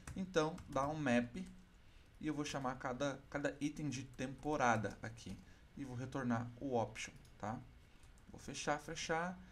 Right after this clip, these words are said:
E aqui eu vou simplesmente pegar e dar um temporada ponto título, tá? Pegando o título de cada temporada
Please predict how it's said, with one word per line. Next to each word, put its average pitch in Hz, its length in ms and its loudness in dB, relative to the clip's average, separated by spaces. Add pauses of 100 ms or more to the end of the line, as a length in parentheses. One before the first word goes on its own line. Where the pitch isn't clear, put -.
(400)
E 185 80 -4
aqui 170 360 -2
eu 160 100 -2
vou 156 100 0
simplesmente 147 680 -4
pegar 123 380 4
e 120 140 0
dar 113 260 4
um 120 360 0 (440)
temporada 120 720 2 (160)
ponto 123 480 0 (540)
título, - 420 -4 (880)
tá? 120 320 2
Pegando 156 300 -4
o - 20 -6
título 147 380 -2
de 143 120 -6
cada 123 220 0
temporada 127 600 0